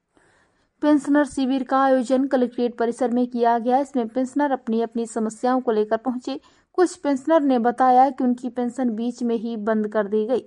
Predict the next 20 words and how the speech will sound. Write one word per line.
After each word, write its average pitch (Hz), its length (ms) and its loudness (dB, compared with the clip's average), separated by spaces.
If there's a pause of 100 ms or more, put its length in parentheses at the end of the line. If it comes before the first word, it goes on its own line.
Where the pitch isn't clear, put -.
(420)
पेंशनर 262 460 2 (420)
शिविर 330 380 8
में 311 160 6
शनिवार 262 580 4
को 262 160 -6
कलेक्ट्रेट 254 460 -2
परिसर 277 380 -4
में 262 160 0
शिविर 240 300 -2
लगाया 240 460 4
गया, 247 260 2
जिसमें 233 360 -2
एडीएम 233 440 2
वंदिता 262 380 4
श्रीवास्तव 233 720 2
व 220 60 2
कोषागार 220 640 -2
विभाग 220 380 -2
के 240 140 -4
वरिष्ठ 220 420 0